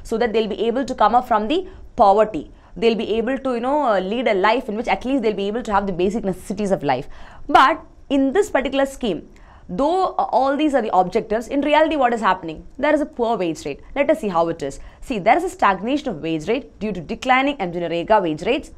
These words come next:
from Minimum Wages Act of nineteen forty-eight. And this M G N R E G A wages, guys,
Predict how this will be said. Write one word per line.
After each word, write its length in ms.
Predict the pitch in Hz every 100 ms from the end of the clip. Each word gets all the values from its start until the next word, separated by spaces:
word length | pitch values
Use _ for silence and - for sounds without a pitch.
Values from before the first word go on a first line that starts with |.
| -
from 300 | 208 165 165
Minimum 380 | 226 262 277 202
Wages 340 | 190 196 202 -
Act 260 | 180 196
of 100 | 175
nineteen 460 | 160 170 190 320 - -
forty-eight. 580 | 170 143 160 - - - - - - -
And 240 | 247 196 254 - - -
this 240 | - 415 - - -
M 160 | 226 247
G 80 | 269
N 140 | 285
R 20 |
E 60 | 269
G 80 | 240
A 80 | 226
wages, 280 | 180 180
guys, 320 | 160 151 151